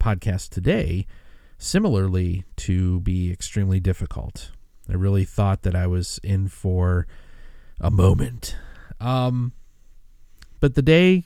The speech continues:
comes yesterday. December twentieth is, uh,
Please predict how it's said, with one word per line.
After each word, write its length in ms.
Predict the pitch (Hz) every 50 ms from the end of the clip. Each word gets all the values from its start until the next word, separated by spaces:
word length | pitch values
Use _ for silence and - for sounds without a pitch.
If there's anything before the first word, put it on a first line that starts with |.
| - - - - - - - - - - - - - - - - - -
comes 420 | - 120 120 117 113 110 110 104 101
yesterday. 600 | 95 95 - - - - - - - 90 - - - - - - - - - - - - - - - - - - - - - - - - - -
December 400 | - 104 95 - - 101 87 90
twentieth 600 | - - - 127 131 139 143 139 139 135 - - - - - - - - - - - - - - - - - - - - - - - - - _ - - - - - - -
is, 480 | 110 107 104 104 104 104 101 - - -
uh, 480 | 107 104 104 104 104 104 104 104 101